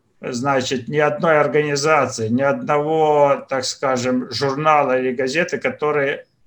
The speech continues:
э, значит, финансируются из бюджета. Всё то, что создаётся там, издаётся, это за деньги вот этих вот общественных организаций. И естественно, что при таких,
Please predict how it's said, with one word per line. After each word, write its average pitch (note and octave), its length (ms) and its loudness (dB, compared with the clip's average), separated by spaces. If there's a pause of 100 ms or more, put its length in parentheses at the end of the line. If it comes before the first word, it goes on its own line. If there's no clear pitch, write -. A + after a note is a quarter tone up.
э, B2 560 -2
значит, B2 480 -4
финансируются D3 840 -2
из C3+ 160 -4
бюджета. D#3 840 -2 (320)
Всё F#3+ 320 4
то, F#3 320 4
что C#3 680 0
создаётся D#3 800 0
там, B2 260 -2
издаётся, D3+ 680 0
это C#3 260 -4
за C#3+ 400 0 (240)
деньги F#3 420 2
вот D#3 180 2
этих F3 320 -2
вот D3+ 160 -2
общественных C#3+ 640 -6
организаций. B2 800 -4 (1040)
И D3 460 0
естественно, F#3+ 640 4
что D#3+ 220 -4
при D#3 240 -2
таких, - 600 -2